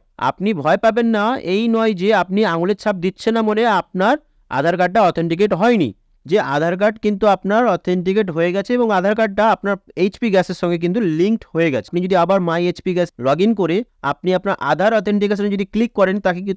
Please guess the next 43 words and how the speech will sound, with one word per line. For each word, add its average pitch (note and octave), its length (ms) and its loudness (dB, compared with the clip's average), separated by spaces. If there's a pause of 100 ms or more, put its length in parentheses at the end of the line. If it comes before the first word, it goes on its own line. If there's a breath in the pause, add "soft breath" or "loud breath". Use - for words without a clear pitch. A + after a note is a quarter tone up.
তাহলে F3+ 220 2
কিন্তু G3 240 -2
আপনি F#3+ 360 0
আধার F3 340 -2
অথেন্টিকেট F#3 500 -2 (160)
আর F3 260 0
সেকেন্ড F#3 340 -4
টাইম F#3+ 160 0
করতে F#3+ 260 -4
পারবেন G3 340 -2
না। C#3+ 100 -2
এখানে E3 180 -4
কিন্তু F3+ 200 -2
দেখিয়ে D#3 260 -2
দেবে F#3+ 200 2
যে F#3 200 0
আপনার E3+ 360 0
আধার D3 280 0
কার্ড F3 180 -2
অথেন্টিকেট D#3+ 640 -4
হয়ে D#3 320 0
আছে। C3 200 -2
আমি C#3 160 -2
যখন E3 200 -2
এই E3 100 0
দেখুন D#3 300 -4
আধার D3 260 0
অথেন্টিকেটে D#3+ 440 -2
ক্লিক F#3+ 220 -2
করলাম, D#3+ 320 0 (540)
এখানে E3+ 180 0
কি G3 100 -4
লেখা G3 220 2
আছে? G#3 260 0 (400)
"Your G#3+ 420 2 (280)
ইকেওয়াইসি G#3 960 0
is G#3 320 -2 (220)
already G#3 400 2 (100)
completed।" F3+ 580 0 (360)
তার D#3+ 180 0
মানে G3 340 0
আমার F3+ 400 -2
কিন্তু G3 560 -2